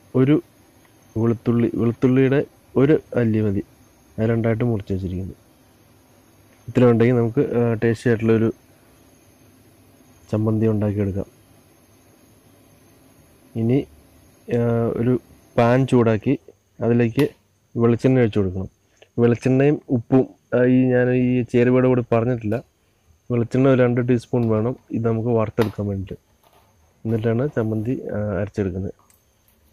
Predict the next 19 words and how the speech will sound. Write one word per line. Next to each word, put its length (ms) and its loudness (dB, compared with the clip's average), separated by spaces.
പിന്നെ 280 -4
ഉപ്പും 320 -4
വേണം. 180 -6
ആ, 40 -4
വെളിച്ചെണ്ണ 420 2
പാനിൽ 340 0
രണ്ട് 260 -2
ടീസ്പൂൺ 320 -2
ഒഴിച്ച് 260 -4
ചൂടായ 220 0
ശേഷം, 260 -6
ആ, 20 -4
ചുവന്ന 440 4
മുളകിൻ്റെ 480 4
ആ 20 0
ഒരു 140 2
ഞെടുപ്പുണ്ടല്ലോ, 560 2
അത്, 160 2
ആ, 20 0